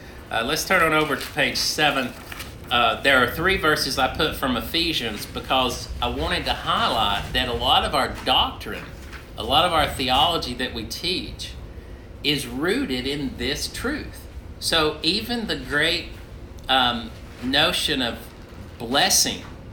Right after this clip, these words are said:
Ephesians one three, "Blessed be the God and Father of our Lord Jesus Christ, who has blessed us in Christ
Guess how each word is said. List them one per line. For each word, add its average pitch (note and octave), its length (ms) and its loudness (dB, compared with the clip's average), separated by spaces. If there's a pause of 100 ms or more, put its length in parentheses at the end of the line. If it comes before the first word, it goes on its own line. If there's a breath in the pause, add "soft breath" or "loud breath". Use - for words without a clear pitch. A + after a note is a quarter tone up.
(600)
Ephesians C#3+ 400 -2
one C#3+ 240 0
three, C#3 260 0
"Blessed C#3+ 580 0
be D#3+ 180 2
the D#3 100 -4
God B2+ 340 4
and D#3+ 120 -2
Father B2+ 400 2
of A#2 100 -2
our A2 140 2
Lord A#2+ 280 -2
Jesus C#3 300 -4
Christ, G#2 380 -2
who A2 100 -6
has G2+ 140 -6
blessed D#3+ 600 0
us G#2+ 500 -4
in E3+ 280 0
Christ B2 640 2